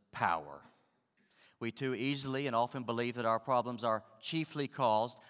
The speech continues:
by things out there. And so if God really wants to save me, if God really wants to help me, help me, Lord, then what he needs to do is send some power so I can deal with that adversary, so I can neutralize those people who are messing up my happiness, keeping me from being my best self,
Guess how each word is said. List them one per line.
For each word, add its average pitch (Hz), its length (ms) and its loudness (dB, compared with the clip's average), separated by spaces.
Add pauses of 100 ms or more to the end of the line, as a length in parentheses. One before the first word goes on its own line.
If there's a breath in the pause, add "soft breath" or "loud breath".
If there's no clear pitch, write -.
(140 loud breath)
by 104 160 2
things 120 320 -6
out 110 200 0
there. 90 300 -6 (840 soft breath)
And 113 80 -12
so 127 80 2
if 110 100 0
God 131 260 6
really 135 140 2
wants 127 200 -4
to 110 60 -10
save 160 340 0
me, 175 180 -8
if 165 120 -14
God 117 200 4
really 123 140 -4
wants 120 220 -8
to 98 80 -6
help 135 280 -2
me, 160 160 -4
help 135 220 0
me, 151 100 -4
Lord, 156 320 -2 (240 loud breath)
then 123 120 -4
what 131 100 0
he 131 60 -4
needs 139 180 -4
to 127 80 -10
do 143 120 0
is 117 120 -4
send 170 240 0
some 202 180 -4
power 147 460 4 (220 loud breath)
so 139 120 0
I 123 80 6
can 123 160 -6
deal 139 220 2
with 135 100 -2
that 139 180 4
adversary, 110 760 2 (180 loud breath)
so 139 100 -2
I 123 60 2
can 117 140 -6
neutralize 135 500 4
those 120 180 -4
people 120 340 -6
who 110 100 -4
are 104 60 -4
messing 127 300 0
up 123 140 0
my 120 120 0
happiness, 117 540 -4
keeping 135 240 -6
me 123 140 -4
from 117 160 -10
being 123 260 -4
my 110 140 2
best 120 300 0
self, 113 260 0